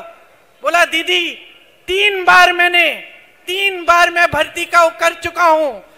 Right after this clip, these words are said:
सारी परिश्रम की है, सूची में नाम भी आ गया, अब पिताजी कह रहे हैं कि मत जाओ।" तो मैंने कहा, "तुम्हारा मन क्या है?" कहता है, "मन नहीं है दीदी,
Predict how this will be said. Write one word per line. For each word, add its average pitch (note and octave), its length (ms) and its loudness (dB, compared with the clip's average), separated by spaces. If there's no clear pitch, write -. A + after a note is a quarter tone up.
सारी F4+ 360 0
परिश्रम F4+ 540 0
की F4 200 -8
है, F4+ 240 -2
सूची F4+ 320 -8
में F#4+ 160 0
नाम F4+ 320 0
भी F#4 140 -2
आ E4+ 140 2
गया, E4 340 -2
अब G4 240 -2
पिताजी D#4+ 400 -2
कह C#4 220 -4
रहे C#4+ 120 -2
हैं C#4+ 100 -4
कि C#4 80 -8
मत B3+ 260 -8
जाओ।" G#3 300 -6
तो C#4+ 60 -12
मैंने D#4 240 -4
कहा, E4 180 0
"तुम्हारा D#4+ 420 0
मन F#4 140 -2
क्या F#4 280 0
है?" C#4 280 0
कहता D#4 220 0
है, E4 120 4
"मन D#4+ 160 0
नहीं F#4 280 0
है F4+ 140 4
दीदी, D#4+ 640 -6